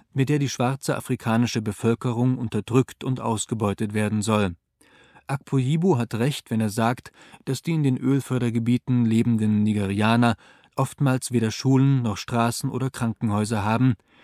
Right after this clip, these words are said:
während die Mitarbeiter ausländischer Ölgesellschaften in klimatisierten Wohncontainern leben. Akpo Yibo nennt sich selbst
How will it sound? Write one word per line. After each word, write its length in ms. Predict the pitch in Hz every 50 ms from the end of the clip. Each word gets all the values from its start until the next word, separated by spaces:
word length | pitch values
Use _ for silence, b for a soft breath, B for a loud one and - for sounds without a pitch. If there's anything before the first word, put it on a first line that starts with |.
| b b
während 300 | b 131 135 131 147 139
die 60 | 139 139
Mitarbeiter 680 | 156 165 180 160 151 135 147 143 143 - 147 143 -
ausländischer 580 | - 117 120 127 - 120 120 120 107 - 113 -
Ölgesellschaften 1000 | - 123 131 131 123 127 110 117 117 120 113 - - 127 120 - - - 139 131 b b b b b
in 200 | b - 135 131
klimatisierten 840 | - - 127 123 120 113 - 120 110 107 120 117 113 - 139 131 120 113
Wohncontainern 680 | 120 113 110 - - 110 107 - 110 107 107 107 104
leben. 400 | 104 107 110 110 110 110 98 87 _ _ _ _ _ _ _ _ _ _ _ _ _ _ _ _ _ _ _ _ -
Akpo 300 | - 147 - - - 151
Yibo 280 | 147 143 170 160 170 156
nennt 220 | 139 120 113 -
sich 160 | - 117 -
selbst 480 | - - 117 127 139 139 - - -